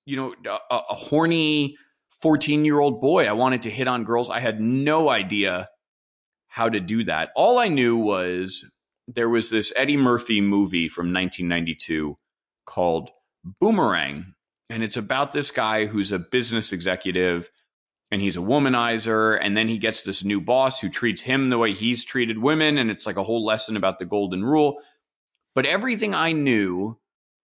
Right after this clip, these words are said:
about how to speak to women, I had learned from watching Boomerang. There's this scene where he hooks up with this girl and then he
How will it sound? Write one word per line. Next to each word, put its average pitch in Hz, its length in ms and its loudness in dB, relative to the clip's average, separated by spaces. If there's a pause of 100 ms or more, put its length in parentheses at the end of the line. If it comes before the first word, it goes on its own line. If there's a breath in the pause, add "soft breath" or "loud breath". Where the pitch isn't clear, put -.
(140)
about 113 340 0
how 123 160 0
to 127 80 -2
speak 120 400 -6
to 123 100 -2
women, 101 560 -2 (480)
I 120 160 0
had 135 200 2
learned 104 600 0 (160)
from 113 240 -2
watching 95 760 -2 (420)
Boomerang. 143 560 0 (1040)
There's 131 220 0
this 131 200 0
scene 143 380 0
where 127 100 2
he 113 140 0
hooks 123 260 -2
up 117 120 0
with 123 100 -6
this 117 160 -2
girl 123 340 2
and 113 100 2
then 104 100 0
he 101 220 -4